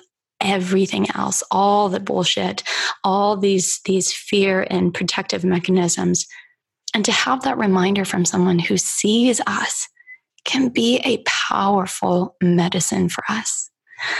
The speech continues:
<sighs> So today we're going to speak on another love. And this is the love of the woman's body and all the way that she moves and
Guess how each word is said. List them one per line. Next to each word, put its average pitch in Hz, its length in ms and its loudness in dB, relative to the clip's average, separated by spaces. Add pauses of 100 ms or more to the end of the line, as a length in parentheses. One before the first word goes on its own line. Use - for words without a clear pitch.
(640)
<sighs> 165 640 0 (360)
So 185 440 0 (300)
today 202 520 0
we're 208 160 0
going 190 300 2
to 185 140 -2
speak - 440 0
on 190 140 2
another 170 520 4
love. - 360 -4 (420)
And 202 140 4
this 220 180 0
is - 80 -8
the 302 140 2
love 196 360 2
of - 200 -4
the 180 120 2
woman's 170 540 4
body 175 640 2
and 185 220 0
all 185 320 4
the 190 100 -4
way 175 320 2
that - 180 -4
she 180 280 2
moves 175 400 4
and 175 120 0